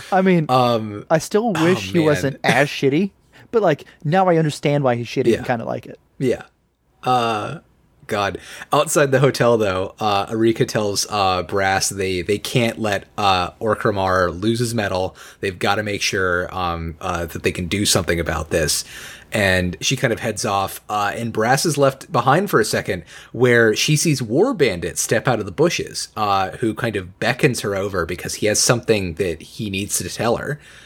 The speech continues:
Speaker 2: Um, and we don't find out, though, what it is because we immediately cut over to the hospital.
Speaker 1: Hold on. So,
Speaker 2: Uh, any,
Speaker 1: in the su-
Speaker 2: any, any, yeah, is there differences? Please tell me. <laughs>
Speaker 1: In the sub, there are no words said as Brass and War Bonnet meet eyes in the dark.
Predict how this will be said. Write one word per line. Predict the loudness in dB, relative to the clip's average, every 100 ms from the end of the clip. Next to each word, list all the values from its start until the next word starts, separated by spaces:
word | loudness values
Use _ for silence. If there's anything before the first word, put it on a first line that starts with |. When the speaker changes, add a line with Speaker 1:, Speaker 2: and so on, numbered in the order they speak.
| -20 _ 0
Speaker 2:
Um, | 2 2 -2 -8 -12 -16 -8
and | -4 0 0 0
we | -2 0
don't | 0 0
find | -2 2
out, | 2 2
though, | 2
what | 4
it | 2
is | 0
because | -2 0
we | 0
immediately | 0 0 -2 -2
cut | 0
over | 0 0
to |
the | 0
hospital. | 0 0 0 -2 0
Speaker 1:
Hold | 2 2
on. | 0 -2 _
So, | -4 0 2
Speaker 2:
Uh, | 2 2 0 -2 -2
any, | 0 2 2 0 0
Speaker 1:
in | 2
the | 2
su- | 0 0
Speaker 2:
any, | 2 2 2
any, | 2 0 -2 0
yeah, | 0 0 -2 -2
is | 0
there | 0
differences? | 2 0 0 -2 -4 -8
Please | 0 0 2
tell | 0 -2
me. | -6 -4 -2 -2
<laughs> | -6 -12 0
Speaker 1:
In | 2
the | 2
sub, | 0 2 2 -2 -14 _ _ -6
there | 0 2
are | 2
no | 2 2
words | 2 -2 -4
said | -2 0 0
as | 0 -4 -4
Brass | -4 0 0 -2
and | -4
War | -4 -2
Bonnet | -2 -2 -4
meet | -2 -2 0
eyes | -2 -2 -6 -2
in | -2
the | 2
dark. | 0 0 -6